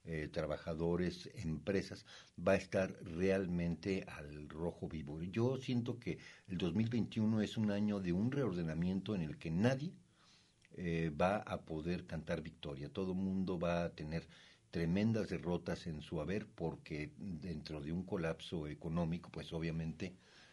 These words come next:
a todo mundo le va mal. Nótese, no a los gigantescos corporativos, eh, que son, lo, digamos, las diez grandes del mundo,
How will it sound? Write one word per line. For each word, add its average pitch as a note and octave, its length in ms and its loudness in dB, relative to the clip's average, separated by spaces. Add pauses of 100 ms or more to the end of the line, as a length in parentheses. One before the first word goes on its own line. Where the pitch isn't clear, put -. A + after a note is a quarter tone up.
(180)
a - 120 -16
todo D#2 240 -6
mundo D#2+ 320 2
le E2 60 2
va F2 160 6
mal. A2+ 240 2 (420)
Nótese, F2+ 800 2 (220)
no G2 420 6 (220)
a - 120 -6
los C#2 340 -8 (180)
gigantescos D#2 720 -4
corporativos, G#2+ 880 0 (320)
eh, D2+ 800 0
que F2 100 -2
son, F#2 460 4
lo, E2 160 0
digamos, F2+ 420 4
las D2 300 -2
diez F2 260 4
grandes E2+ 320 0
del A2 140 4
mundo, F#2+ 260 4